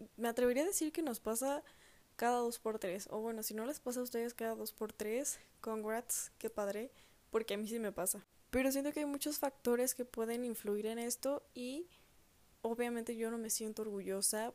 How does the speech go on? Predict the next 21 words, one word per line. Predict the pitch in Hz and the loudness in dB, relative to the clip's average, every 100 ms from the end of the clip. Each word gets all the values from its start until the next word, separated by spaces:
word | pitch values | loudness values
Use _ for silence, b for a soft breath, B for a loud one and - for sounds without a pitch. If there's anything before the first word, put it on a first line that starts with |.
| - | -6
pero | 202 185 180 | -4 -2 -2
bueno, | 180 175 - - - | -4 -4 -8 -14 -8
quiero | - 220 226 | -2 0 0
platicar | 208 - - 190 | -4 -6 -4 -2
de | 185 180 | 0 -2
esto. | - - 165 - - - - - | -4 -8 -10 -14 -20 -20 2 6
Porque | 240 247 269 277 | 8 6 4 4
esta | 277 381 | 4 2
sensación | - 277 226 214 196 - 214 214 208 220 330 - - | 2 2 2 2 6 8 8 4 2 0 -6 -14 -8
de | 208 208 202 190 185 180 180 | 0 2 2 2 0 -2 -2
neta | 196 202 - 262 269 - | -2 -2 0 0 0 -2
no | 220 226 | -2 4
saber | - 254 247 247 | 4 4 0 -2
quién | - - 226 220 | -4 -4 -2 0
eres, | 208 214 233 240 240 - - | 0 0 0 0 2 0 -2
no | 214 214 208 | -6 -6 -2
saber | - 226 226 220 220 | 0 2 2 0 0
dónde | 220 214 | -2 -4
estás | 214 - 196 | -4 -2 -4
parado | - 196 220 240 262 269 262 262 254 | -2 -2 0 2 2 2 2 2 0
y | 208 196 | -4 -6